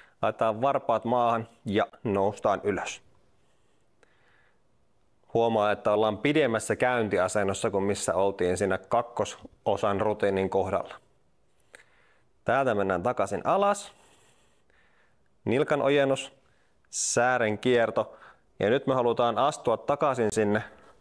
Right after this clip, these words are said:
polvelle, mistä me lähettiin. Ja sieltä hissukseen jarrutella itsemme takaisin alas. Ja tuoda jalat suoraksi. Tai pystyyn. Toiselle puolelle.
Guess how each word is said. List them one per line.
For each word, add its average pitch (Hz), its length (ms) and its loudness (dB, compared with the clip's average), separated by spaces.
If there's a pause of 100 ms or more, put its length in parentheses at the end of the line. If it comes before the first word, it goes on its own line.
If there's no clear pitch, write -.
(1160)
polvelle, 123 460 2
mistä 101 260 -2
me 90 160 2
lähettiin. 165 680 0 (460)
Ja 185 100 2
sieltä 139 460 2 (360)
hissukseen 120 680 0 (500)
jarrutella 107 580 2
itsemme 98 460 0
takaisin 98 440 0
alas. 85 420 -2 (1120)
Ja 95 100 0
tuoda 98 260 0
jalat 92 380 0
suoraksi. - 500 -6 (1080)
Tai 82 180 -2
pystyyn. - 500 -6 (1200)
Toiselle 165 320 4
puolelle. 98 420 -2